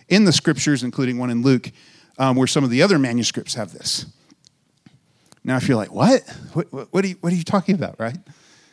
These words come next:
This is actually a really intriguing thing because this is one of the most loved,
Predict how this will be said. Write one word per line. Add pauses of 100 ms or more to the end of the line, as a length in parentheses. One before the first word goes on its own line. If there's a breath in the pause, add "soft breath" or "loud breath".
(880 soft breath)
This
is
actually (640 soft breath)
a
really
intriguing
thing
because
this
is
one
of
the
most
loved,